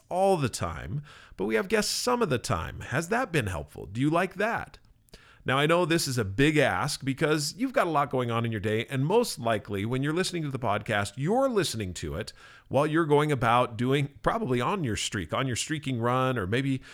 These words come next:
you're, um, tooling around and, uh, have a little bit of idle time at work or at home.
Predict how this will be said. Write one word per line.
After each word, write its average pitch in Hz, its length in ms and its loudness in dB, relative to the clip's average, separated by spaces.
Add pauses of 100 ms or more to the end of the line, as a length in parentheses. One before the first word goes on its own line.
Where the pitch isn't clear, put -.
(180)
you're, 127 400 4
um, 101 360 -2 (240)
tooling 170 260 0
around 135 400 2
and, 113 220 2
uh, - 260 -12
have 147 160 -6
a - 20 -4
little 143 200 0
bit 127 100 2
of 101 160 -2
idle 147 260 4
time 147 520 0
at - 240 -6
work 202 520 2 (280)
or 107 180 2
at 87 60 -2
home. 190 500 0